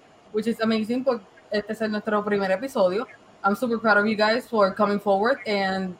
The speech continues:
sharing your experiences y ser bien honesta, lo cual yo creo que este podcast también nos va a ayudar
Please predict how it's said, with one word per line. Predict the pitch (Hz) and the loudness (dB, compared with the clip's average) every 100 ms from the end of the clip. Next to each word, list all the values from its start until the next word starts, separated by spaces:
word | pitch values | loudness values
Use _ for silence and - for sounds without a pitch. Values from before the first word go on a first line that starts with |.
| - | -14
sharing | - 202 208 214 | 0 2 2 2
your | 196 | 0
experiences | - 208 208 254 - 349 349 _ _ _ _ - | -2 -4 -2 -4 -6 -10 -10 _ _ _ _ -4
y | 220 214 208 202 196 185 - | -2 0 0 0 -2 -6 -10
ser | - 254 262 | 0 0 2
bien | 294 294 | 0 2
honesta, | 277 202 - 127 - - - - | 2 0 -4 -12 -12 -20 -20 -10
lo | 202 208 208 | 0 2 4
cual | 214 202 196 196 190 - 208 | 6 6 4 -2 -8 -16 -4
yo | 220 | -2
creo | 233 254 | 2 2
que | 262 247 226 202 190 180 - - _ _ _ _ - - | 2 0 0 0 -2 -6 -14 -20 _ _ _ _ -16 -4
este | 247 - 294 269 262 262 - - | -4 0 6 8 6 2 0 4
podcast | 262 254 254 247 | 4 4 -2 0
también | 220 208 | 0 0
nos | 214 220 | 0 2
va | |
a | 233 | 2
ayudar | 240 240 240 247 | 4 4 2 0